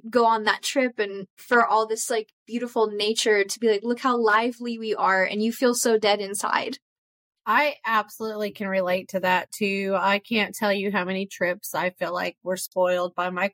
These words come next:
Speaker 2: kratom use. I remember even waiting for the mail one time at my brother's in Montana, like, this place that I love and can totally relate.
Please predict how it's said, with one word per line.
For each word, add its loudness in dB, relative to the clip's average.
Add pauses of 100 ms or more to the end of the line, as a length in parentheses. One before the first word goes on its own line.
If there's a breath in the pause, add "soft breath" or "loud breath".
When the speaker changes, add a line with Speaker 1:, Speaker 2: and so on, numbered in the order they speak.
Speaker 2:
kratom 0
use. -6
I 2
remember -4
even -8
waiting -2
for -2
the -10
mail -4
one -10
time -6
at -6
my -2
brother's -6
in -6 (160)
Montana, -4
like, -4 (100)
this -6 (120)
place -2
that -2
I 0
love -4
and -8 (240)
can 2
totally 2
relate. -4